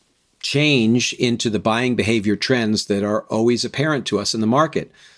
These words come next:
Some brands are in a wait and see mode. They want to let others make the experiments and, and make the mistakes.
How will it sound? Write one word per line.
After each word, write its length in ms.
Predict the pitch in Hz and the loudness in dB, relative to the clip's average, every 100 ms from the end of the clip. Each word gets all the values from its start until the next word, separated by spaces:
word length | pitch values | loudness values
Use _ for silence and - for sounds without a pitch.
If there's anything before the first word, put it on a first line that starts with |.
| _ | _
Some 440 | - - 131 135 131 | -8 0 2 4 4
brands 580 | 131 123 131 135 - - - | 4 4 0 0 0 -4 2
are 180 | 117 127 | 4 4
in 120 | 127 | 4
a 60 | |
wait 300 | 120 117 131 | 2 4 2
and 140 | 131 135 | 2 -2
see 260 | - 180 | 2 2
mode. 380 | 175 117 90 87 | 4 2 0 -4
They 100 | 92 | -4
want 360 | 98 104 117 120 | -2 -2 -2 -2
to 100 | 127 | -2
let 260 | 123 120 - | -2 -4 -2
others 420 | 127 131 135 113 | 0 4 4 4
make 240 | 117 123 - | 0 0 2
the 140 | 123 | 0
experiments 800 | 117 - - 123 123 123 123 - | 0 -2 -2 0 2 0 0 -2
and, 240 | 113 113 - | 0 -2 -2
and 240 | 113 113 | 0 2
make 220 | 117 120 | 0 0
the 80 | 123 | 0
mistakes. 580 | 110 - 165 165 - | 0 0 0 0 0